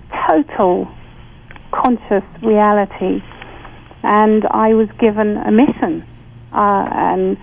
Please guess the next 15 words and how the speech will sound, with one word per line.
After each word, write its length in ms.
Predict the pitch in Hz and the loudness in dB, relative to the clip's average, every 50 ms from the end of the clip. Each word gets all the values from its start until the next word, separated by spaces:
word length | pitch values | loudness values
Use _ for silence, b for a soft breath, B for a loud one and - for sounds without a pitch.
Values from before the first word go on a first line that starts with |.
| B B B B B - | B B B B B -2
and 120 | 226 226 - - | -2 -2 0 0
from 240 | 247 262 320 339 | 2 2 4 2
that 200 | 285 202 160 - | 2 0 -4 -6
mission 480 | - - 180 - - - 185 190 214 220 - - - - | -8 -8 -8 -10 -8 -6 -4 -4 -4 -4 -8 -12 -6 -2
found 320 | - 214 214 220 220 214 | 0 0 2 2 2 0
a 60 | 214 202 | -2 -2
higher 340 | 190 220 220 214 214 214 | 0 0 0 2 0 0
purpose 580 | 208 - - 240 247 254 247 - - 196 156 147 - - | -2 0 0 2 2 2 2 0 -2 -2 -4 -4 -4 -2
and, 140 | - - | -2 0
and 220 | - - 214 208 196 | 0 2 0 0 2
greater 360 | - 208 208 202 196 - 214 | 2 2 2 2 0 0 0
meaning 420 | 208 208 214 220 240 240 233 214 | 2 4 6 6 6 6 6 4
in 120 | 208 196 190 | 4 2 2
my 180 | 185 180 180 | 2 0 0
life, 340 | 180 185 185 165 165 - 202 | 0 0 0 0 -2 -2 -6